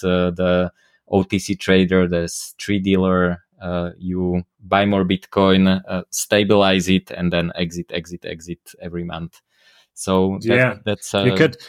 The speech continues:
Speaker 2: you could think this further on, not on an individual level, but also on companies,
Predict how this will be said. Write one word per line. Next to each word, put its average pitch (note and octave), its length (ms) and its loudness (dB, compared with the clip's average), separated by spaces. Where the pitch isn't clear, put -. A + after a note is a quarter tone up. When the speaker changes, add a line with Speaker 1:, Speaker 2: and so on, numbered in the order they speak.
Speaker 2:
you B2+ 100 2
could C#3 180 2
think D3 260 0
this D3 220 2
further B2+ 500 2
on, A2+ 480 -2
not A2+ 180 -2
on A2+ 140 2
an G#2+ 100 -2
individual A2 640 2
level, A2 340 0
but G#2+ 200 0
also G#2+ 260 -2
on G2+ 120 -2
companies, G#2+ 760 -2